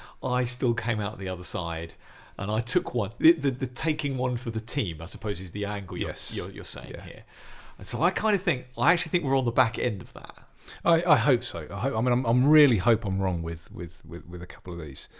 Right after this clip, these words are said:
Speaker 1: Yeah.
Speaker 2: Um, I mean, that, that whole, the whole "you're afraid," that just made me chuckle. It's like, hang on,
Speaker 1: Mm.
Speaker 2: you're afraid of air.
Speaker 1: Mm.
Speaker 2: You're literally afraid of air.
Speaker 1: Yep.
Speaker 2: Um, ridiculous. I've got one more. So this, this one, this is another one that I,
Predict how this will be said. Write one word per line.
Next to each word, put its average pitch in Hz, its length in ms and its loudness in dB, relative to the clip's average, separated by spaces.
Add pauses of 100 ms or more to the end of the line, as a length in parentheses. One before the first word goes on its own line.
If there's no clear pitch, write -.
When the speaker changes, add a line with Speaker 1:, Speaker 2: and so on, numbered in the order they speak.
Speaker 1:
Yeah. 87 280 -6 (100)
Speaker 2:
Um, 87 440 -2
I 110 40 -2
mean, 117 180 4
that, 139 280 0
that 123 100 0
whole, 147 400 6 (640)
the 110 80 0
whole 131 260 4
"you're 110 160 4
afraid," 87 460 -2
that 147 140 6
just 117 140 0
made 110 160 4
me 92 60 0
chuckle. 95 320 -4
It's - 100 -8
like, 131 140 -6
hang 151 160 4
on, 143 60 4
Speaker 1:
Mm. 104 120 -2
Speaker 2:
you're 160 160 4
afraid 165 240 2
of 107 80 4
air. 147 320 0 (420)
Speaker 1:
Mm. 147 300 -2
Speaker 2:
You're 131 80 2
literally 156 380 4
afraid 131 280 0
of 120 80 2
air. 120 220 -2 (140)
Speaker 1:
Yep. 98 200 -2 (460)
Speaker 2:
Um, 85 460 -4 (320)
ridiculous. 107 500 -4 (220)
I've 117 80 0
got 160 160 4
one 170 160 8
more. 101 180 4
So - 140 4
this, 170 180 6
this 196 240 2
one, 175 220 4
this 160 180 2
is 160 80 2
another 160 160 6
one 135 120 4
that 123 120 6
I, 123 60 4